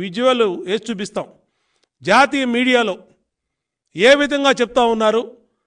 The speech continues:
మన రాష్ట్ర మంత్రి గారి ఘనత, తమిళనాడు ఛానల్స్లో ఏ విధంగా చూపిస్తున్నారో ఎన్ ఎయిటీన్, న్యూస్ ఎయిటీన్లో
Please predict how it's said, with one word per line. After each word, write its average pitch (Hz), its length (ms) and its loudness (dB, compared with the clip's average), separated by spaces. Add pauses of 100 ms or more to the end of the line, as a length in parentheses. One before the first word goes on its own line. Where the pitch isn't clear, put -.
(560)
మన 226 180 0 (800)
రాష్ట్ర 247 480 2
మంత్రి 240 340 -2
గారి 233 240 2 (260)
ఘనత, 226 280 0 (1300)
తమిళనాడు 294 580 2 (1000)
ఛానల్స్లో 262 640 0 (440)
ఏ 202 240 2
విధంగా 269 340 0
చూపిస్తున్నారో 226 640 0 (500)
ఎన్ 214 320 -2
ఎయిటీన్, 240 360 -2 (260)
న్యూస్ 226 260 -6
ఎయిటీన్లో 214 400 -4